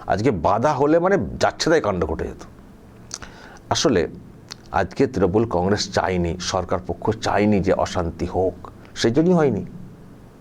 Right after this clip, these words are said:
সেই জন্যই হয়নি। আমি দেখছি কেউ কেউ বলছেন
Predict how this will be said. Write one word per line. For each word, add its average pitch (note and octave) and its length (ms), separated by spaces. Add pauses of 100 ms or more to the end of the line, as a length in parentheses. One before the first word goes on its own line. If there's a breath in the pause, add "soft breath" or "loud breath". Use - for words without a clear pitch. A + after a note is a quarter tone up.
(760)
সেই D#3 260
জন্যই A3+ 360
হয়নি। D3+ 460 (1900 loud breath)
আমি D#3 200
দেখছি E3 200
কেউ D#3 180
কেউ E3 140
বলছেন D3+ 500